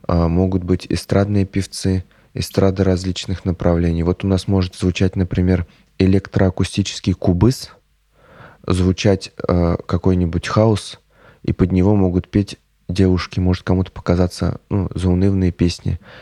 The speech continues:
Но даже на этих девушек, на этот кубыс есть свой слушатель, который не будет уходить с этой территории.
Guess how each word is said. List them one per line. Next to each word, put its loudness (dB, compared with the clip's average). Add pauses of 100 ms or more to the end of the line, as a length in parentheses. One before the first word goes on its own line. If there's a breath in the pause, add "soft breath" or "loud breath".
Но 2
даже 2
на 2
этих -2
девушек, 0
на 0
этот -6 (240 loud breath)
кубыс 2 (280 loud breath)
есть 0
свой 0
слушатель, 0
который 2
не 2
будет 2
уходить 0
с -8
этой 0
территории. -2